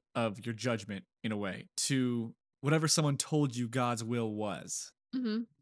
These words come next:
Speaker 1: And it's that contention of, "Oh, my gut, my heart is making me feel this way,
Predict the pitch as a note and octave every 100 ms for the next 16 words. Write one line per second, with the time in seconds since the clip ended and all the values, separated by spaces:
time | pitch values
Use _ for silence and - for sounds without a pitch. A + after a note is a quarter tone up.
0 | _ D3 C#3+ - D3 - C#3 - F3 D#3+
1 | C#3+ B2 A#2+ E3+ F3 D#3 C3+ A#2 E3+ F#3
2 | - - D3 - F#3+ - D3+ B2 A#2 D3
3 | D3 C3 C3 A#2+ C#3+ - A2 F#2 G#2+